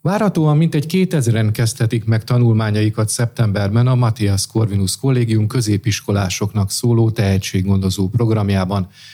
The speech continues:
Az M C C huszonöt éves történetében még soha nem volt ennyi jelentkező egyetlen képzési programra sem. Mitől ilyen vonzó a középiskolás program? Erről beszélgetünk az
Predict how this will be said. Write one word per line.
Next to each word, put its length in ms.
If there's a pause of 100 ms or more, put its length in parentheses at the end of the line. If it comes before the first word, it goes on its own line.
(180)
Az 120
M 160
C 240
C 180
huszonöt 500
éves 300
történetében 760
még 140
soha 300
nem 240
volt 300
ennyi 340
jelentkező 600
egyetlen 540
képzési 560
programra 580
sem. 360 (500)
Mitől 280
ilyen 240
vonzó 320
a 80
középiskolás 880
program? 380
Erről 200
beszélgetünk 680
az 140